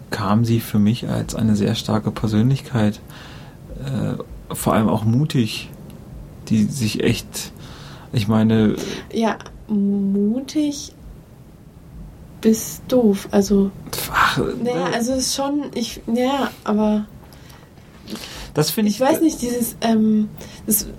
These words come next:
Speaker 2: diese Entscheidung, dann da hoch in die Wohnung zu gehen und sich jetzt schnell mal auf eigene Faust das zu durchsuchen, ich, ja.
Speaker 1: Aber trotzdem, was in,
Speaker 2: Als
Speaker 1: wegen diesem,
Speaker 2: Liebesbeweis.
Speaker 1: wegen diesem Blondinen,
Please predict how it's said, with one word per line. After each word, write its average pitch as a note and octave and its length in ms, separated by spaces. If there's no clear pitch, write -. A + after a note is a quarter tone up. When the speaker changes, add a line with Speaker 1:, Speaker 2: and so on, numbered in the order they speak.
Speaker 2:
diese A3 340
Entscheidung, G#3+ 640
dann B3+ 200
da A3+ 180
hoch A3 180
in A#3 120
die G3+ 160
Wohnung C#4+ 340
zu - 140
gehen C#4+ 280
und A#3+ 140
sich A#3 240
jetzt A#3 220
schnell A#3 180
mal A3+ 220
auf - 220
eigene A#3+ 360
Faust A3+ 440
das G#3+ 160
zu G#3+ 160
durchsuchen, B3+ 880
ich, A3+ 160
ja. G#3+ 240
Speaker 1:
Aber C3 280
trotzdem, D#3 500
was B2 260
in, A#2 140
Speaker 2:
Als G#2 280
Speaker 1:
wegen A#2+ 380
diesem, A#2+ 280
Speaker 2:
Liebesbeweis. B3 600
Speaker 1:
wegen B2+ 180
diesem A#2+ 280
Blondinen, C#3 840